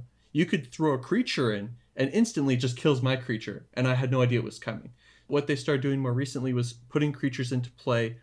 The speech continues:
but they come in exhausted, tapped, which means that you can't do that. You can't ambush my creatures. You can still have the surprise factor of being able to play it on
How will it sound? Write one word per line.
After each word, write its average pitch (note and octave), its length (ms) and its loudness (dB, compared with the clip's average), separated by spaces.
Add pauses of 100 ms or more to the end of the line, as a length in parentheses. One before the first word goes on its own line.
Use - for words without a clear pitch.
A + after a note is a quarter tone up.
(120)
but B2+ 300 0
they C3+ 120 0
come C3+ 200 2
in A#2+ 120 0
exhausted, A#2+ 720 0
tapped, - 440 -10 (140)
which C3 200 0
means B2 200 6
that A#2+ 260 2
you A#2 100 0
can't - 360 -2
do A#2+ 100 0
that. G#2+ 160 -2
You B2 60 -2
can't C#3+ 320 0
ambush A#2+ 300 4
my G#2+ 100 -6
creatures. - 480 -6 (240)
You G3+ 120 2
can F3+ 160 0
still C3 460 2
have C3 240 0
the B2+ 80 0
surprise B2 460 0
factor A#2+ 280 0
of A2+ 140 -2
being B2+ 140 4
able A#2+ 100 2
to A#2+ 80 -4
play B2+ 200 0
it A#2+ 80 2
on A2+ 200 -2